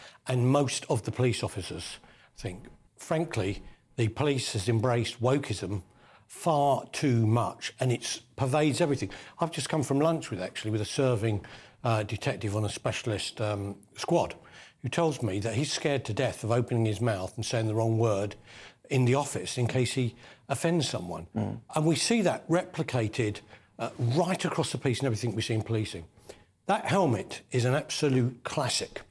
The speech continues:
Speaker 2: Mm-hmm.
Speaker 1: First off, let me make the point. So everybody is entitled to their own position on whether or not they are, uh, L G B T plus or whatever. Let everybody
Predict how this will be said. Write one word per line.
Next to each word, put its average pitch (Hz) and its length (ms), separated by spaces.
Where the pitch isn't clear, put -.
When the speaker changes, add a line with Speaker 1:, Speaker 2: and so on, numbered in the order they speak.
Speaker 2:
Mm-hmm. 101 200
Speaker 1:
First 196 320
off, 127 140
let 165 120
me 165 60
make 156 200
the 123 60
point. 101 400
So - 220
everybody 127 680
is 113 160
entitled 120 640
to 123 80
their 110 220
own 147 340
position 117 400
on 113 100
whether 117 220
or 117 80
not 113 240
they 101 140
are, 92 260
uh, 90 260
L 104 160
G 107 180
B 104 200
T 165 260
plus 143 340
or 131 180
whatever. 110 480
Let 151 200
everybody 120 560